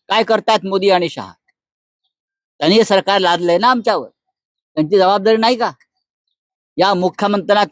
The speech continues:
ताबडतोब काढून इथे राष्ट्रपती शासन, शासन इथे लावलं पाहिजे. बर-, सरकार बरखास्त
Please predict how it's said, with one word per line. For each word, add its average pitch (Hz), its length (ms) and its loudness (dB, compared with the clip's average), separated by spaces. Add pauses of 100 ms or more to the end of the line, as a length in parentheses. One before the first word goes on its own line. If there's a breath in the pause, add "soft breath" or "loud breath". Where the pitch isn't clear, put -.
ताबडतोब 196 560 0 (520)
काढून 214 360 2
इथे 185 220 -2
राष्ट्रपती 196 580 -2
शासन, 185 480 -2 (580)
शासन 185 440 -2
इथे 196 180 0
लावलं 170 240 2
पाहिजे. 123 360 0 (640)
बर-, 165 180 -2
सरकार 180 380 0
बरखास्त 165 480 0